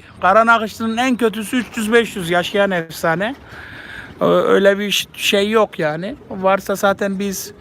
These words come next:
alırız yani, en kötüsünü iki yüze, üç yüze alırız.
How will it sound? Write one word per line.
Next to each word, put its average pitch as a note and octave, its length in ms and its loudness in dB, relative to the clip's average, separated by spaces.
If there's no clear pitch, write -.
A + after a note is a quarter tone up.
alırız F#3 480 2
yani, D3+ 240 -6
en E3 160 -2
kötüsünü D#3 480 -8
iki D3+ 220 -10
yüze, D#3 200 -4
üç D#3 200 -10
yüze D#3 180 -4
alırız. D#3+ 580 -4